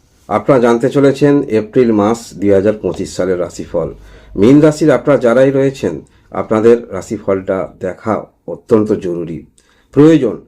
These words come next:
কারণ ঊনত্রিশে মার্চ,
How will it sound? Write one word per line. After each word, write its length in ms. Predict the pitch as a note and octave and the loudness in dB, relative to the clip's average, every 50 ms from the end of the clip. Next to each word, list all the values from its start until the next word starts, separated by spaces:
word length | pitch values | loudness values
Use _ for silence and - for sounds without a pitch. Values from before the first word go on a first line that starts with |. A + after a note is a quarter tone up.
| _ _ _ _ _ - | _ _ _ _ _ -4
কারণ 280 | A2+ A2+ A#2 A2 F#2 D#2+ D2 _ _ _ _ _ _ _ _ _ _ _ _ _ _ _ _ _ _ _ _ _ _ - | -2 0 0 0 -2 -4 -8 _ _ _ _ _ _ _ _ _ _ _ _ _ _ _ _ _ _ _ _ _ _ 0
ঊনত্রিশে 520 | B2 C#3 C#3 C#3 D3 C#3+ D3+ D3 D#3+ E3 | 2 2 2 2 2 0 2 2 2 2
মার্চ, 360 | C3 A2 G2+ G#2+ A#2 A#2 - | 2 2 2 2 0 -2 -6